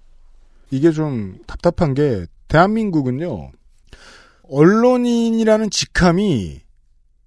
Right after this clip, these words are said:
거짓말을 해도 되는 자격증이라고 생각하는 기자들이 너무 많습니다. 그게 이 기자라는 뜻은 아니에요. 벤치마킹이 좀 필요하다는 말씀을 여러 번 드렸죠.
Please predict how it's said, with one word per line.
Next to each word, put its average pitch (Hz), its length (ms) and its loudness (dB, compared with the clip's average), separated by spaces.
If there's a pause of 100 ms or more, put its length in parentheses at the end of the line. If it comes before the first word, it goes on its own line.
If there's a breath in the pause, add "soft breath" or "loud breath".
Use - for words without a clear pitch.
(140)
거짓말을 202 920 2
해도 196 420 -2
되는 160 440 -2
자격증이라고 180 840 0
생각하는 147 580 -2
기자들이 127 380 -2
너무 113 140 -2
많습니다. 78 580 -14 (720)
그게 131 220 0
이 120 160 0
기자라는 123 460 2
뜻은 104 260 -8
아니에요. 65 500 -14 (1500 soft breath)
벤치마킹이 208 1080 0
좀 160 160 -4
필요하다는 175 540 2
말씀을 113 360 -4
여러 107 160 -2
번 110 140 -6
드렸죠. - 540 -14